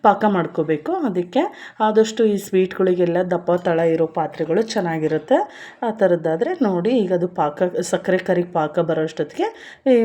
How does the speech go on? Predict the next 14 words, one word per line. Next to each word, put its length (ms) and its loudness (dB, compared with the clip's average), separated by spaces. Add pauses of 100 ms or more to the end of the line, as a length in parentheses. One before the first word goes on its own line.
(140)
ನಾವು 160 2 (100)
ಈ 20 2 (140)
ಶೇಂಗಾನ 480 0
ಮಿಕ್ಸಿ 340 -2
ಮಾಡಿ 200 0
ಇಟ್ಕೋಬೇಕು. 520 -4 (920)
ತುಂಬ 200 4 (100)
ನೈಸ್ 300 0
ಪೌಡ್ರ್ 300 0
ಮಾಡ್ಕೋಬಾರ್ದು 640 -2
ಆ 100 -8
ಶೇಂಗಾನ, 400 -2 (500)
ತರಿತರಿಯಾಗಿರ್ಬೇಕು. 1000 2 (120)
ರಫ್ 180 2